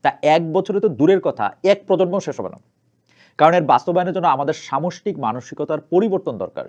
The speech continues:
সেটা কি এত সহজ? কিন্তু এইটাও বলবো যে ইউনূস সরকার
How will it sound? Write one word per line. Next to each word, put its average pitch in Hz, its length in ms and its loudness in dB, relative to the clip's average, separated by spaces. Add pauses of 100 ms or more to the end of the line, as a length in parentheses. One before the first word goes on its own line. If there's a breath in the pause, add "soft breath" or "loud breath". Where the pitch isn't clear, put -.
সেটা 120 140 -8
কি 120 120 -6
এত 110 120 -6
সহজ? 101 520 -6 (960)
কিন্তু 202 180 2
এইটাও 208 280 4
বলবো 190 320 0
যে 185 120 2
ইউনূস 139 380 -2
সরকার 160 460 -6